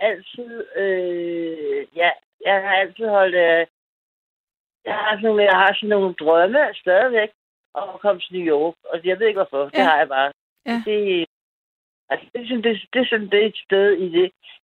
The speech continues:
Speaker 1: kæmpe store, øh, United States of America, som jeg allerhelst er hen, ikke? Det må, det må jeg bare prøve én gang. Og så har jeg også en meget gammel <laughs> drøm om, at jeg aner ikke, hvor jeg kommer fra, at komme til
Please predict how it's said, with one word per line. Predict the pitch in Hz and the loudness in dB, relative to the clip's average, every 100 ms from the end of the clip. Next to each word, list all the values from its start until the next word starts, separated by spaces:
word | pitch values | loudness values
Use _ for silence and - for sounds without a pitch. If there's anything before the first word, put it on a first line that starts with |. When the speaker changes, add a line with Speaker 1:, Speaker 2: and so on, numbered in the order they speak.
| - | -2
Speaker 1:
kæmpe | 226 226 | -2 -2
store, | - 196 185 202 202 147 | 0 2 4 4 4 0
øh, | 175 165 | -4 -4
United | 165 160 151 160 - | 2 2 2 -6 -6
States | 175 165 - | -6 -6 -10
of | 156 | -10
America, | 165 156 156 170 180 180 _ _ _ | 0 2 2 2 0 0 _ _ _
som | 175 | 0
jeg | 165 | 4
allerhelst | 185 185 170 | 4 2 -2
er | 175 | -4
hen, | 156 160 175 | -4 -6 -6
ikke? | 262 - _ _ _ _ | -8 -14 _ _ _ _
Det | - | -6
må, | 196 190 160 | -4 -4 -2
det | 175 | -2
må | 208 196 | 2 2
jeg | 185 | 4
bare | 180 - | 2 2
prøve | 175 185 175 202 | 0 2 0 -2
én | 170 | 0
gang. | 143 127 - _ _ _ _ _ _ _ _ _ | 2 2 -6 _ _ _ _ _ _ _ _ _
Og | - | -6
så | 190 240 | -2 2
har | 226 | 4
jeg | 196 | 6
også | 208 214 | 4 0
en | 214 | -2
meget | 190 202 240 | 0 2 2
gammel | 226 208 202 - | 2 2 0 -10
<laughs> | - | -8
drøm | 208 208 202 | 0 2 2
om, | 185 196 - _ _ _ - | -2 -4 -4 _ _ _ -20
at | 202 208 | -10 -4
jeg | 208 214 202 | 2 2 2
aner | 254 226 220 214 185 | 0 -2 0 0 0
ikke, | 185 | -2
hvor | |
jeg | 196 | -6
kommer | 165 123 156 | -8 -8 -8
fra, | 180 120 - _ _ _ | -4 -4 -6 _ _ _
at | - | -4
komme | 214 208 | -2 -2
til | - | -6